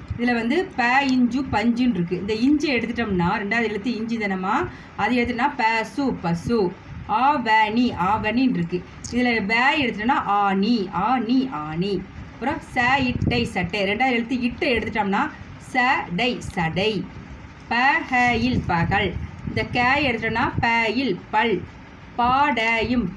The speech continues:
பாடையில், பாடல். இந்த ட எடுத்துட்டோம்னா பால். அப்புறம் லை.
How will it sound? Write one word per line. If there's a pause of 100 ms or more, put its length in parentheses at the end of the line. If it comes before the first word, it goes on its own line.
(140)
பாடையில்,
பாடல். (380)
இந்த (160)
ட
எடுத்துட்டோம்னா (100)
பால். (300)
அப்புறம் (1200)
லை.